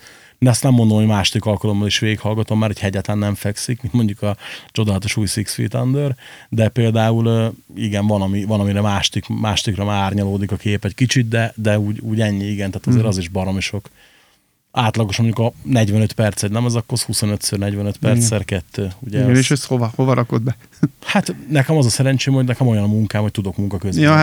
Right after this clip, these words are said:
Speaker 1: zenét
Speaker 2: persze,
Speaker 1: hallgatni,
Speaker 2: nyilván.
Speaker 1: és tudok, és oda tudok rá figyelni valamennyire, de egyébként nehéz, nagyon nehéz beleszuszakolni. Leginkább utazás közben hallgatom
Speaker 2: Aha.
Speaker 1: hanem ezeket, amiket mondjuk meg kell kritizálni, hogyha van rá lehetőség, de igen, tehát azért átérzem, amit mondasz.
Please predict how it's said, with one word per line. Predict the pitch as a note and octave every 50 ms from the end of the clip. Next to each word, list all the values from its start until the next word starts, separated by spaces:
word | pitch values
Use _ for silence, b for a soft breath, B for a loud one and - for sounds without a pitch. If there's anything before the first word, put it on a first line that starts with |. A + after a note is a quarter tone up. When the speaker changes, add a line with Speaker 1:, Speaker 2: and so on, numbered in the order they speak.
| D3+
Speaker 1:
zenét | -
Speaker 2:
persze, | - B2 B2+ B2 B2+
Speaker 1:
hallgatni, | B2+ B2+ B2 B2+ B2+
Speaker 2:
nyilván. | B2 B2 B2+ B2+ B2+ B2 - -
Speaker 1:
és | - -
tudok, | - B2 B2 G#2+ - C3+ C3+ -
és | B2 C3+
oda | C3+ B2
tudok | A2 A2+ A#2 A2+ G#2 -
rá | A2+ G#2
figyelni | - - B2 A#2 B2 B2 B2+ C3+ C#3 C3+
valamennyire, | C#3+ D3 D3 D3 D3 D3+ D#3 D#3 D#3 D#3 D#3 C#3 B B B B B B B B B
de | - A2 A2+
egyébként | A2+ G#2+ A2+ A#2 - - - A#2+ A2
nehéz, | G#2+ F#2 E2+ E2+ F2 E2+
nagyon | G2+ G2 F2+ E2+ F2+
nehéz | F2+ F2 F2+ F#2 F2+
beleszuszakolni. | G2 G2+ G2 - - A#2+ - A#2+ - - B2 B2 B2 B2+ B2 A#2+ - - - - D#2
Leginkább | A2+ B2+ A#2+ G#2+ G#2 G2+ B2 A2
utazás | G#2 - - F2 F2+ F#2+ F#2 -
közben | - G#2 E2+ E2+ F2+ F2+
hallgatom | F#2+ F#2 F2+ F2+ - B2
Speaker 2:
Aha. | A#2+ A2+
Speaker 1:
hanem | B2 F#2 F2+
ezeket, | E2+ G2+ - G2 -
amiket | F2+ F#2 F2+ - F#2 G2
mondjuk | G2 F#2 F2 -
meg | G2 F2
kell | - - F2+
kritizálni, | - - G#2+ A2 B2 G#2 A#2+ A#2 A#2 A#2+ A#2+ A2
hogyha | G2+ G2+ - G2+
van | F#2+ F#2 F2+ F#2 F#2
rá | F#2+ G2
lehetőség, | A2+ G#2 A#2+ C3 - C3+ B2+ A#2 - - - C2 B1+
de | - C3+ C2+ C2 - - -
igen, | - A#2 G#2 F2+ C2+ - F#2+ A2 A2+
tehát | - - _ - _ B2+
azért | A2+ G2 A2+ A#2 A#2 A2 B B B B B B B B B B B B _ _
átérzem, | - A#2+ G#2 - - G#2 F#2+ F#2 G2+ G2
amit | G2 G2+ G#2 - -
mondasz. | G#2+ G#2+ A#2 B2 C3+ C#3+ B2 - - -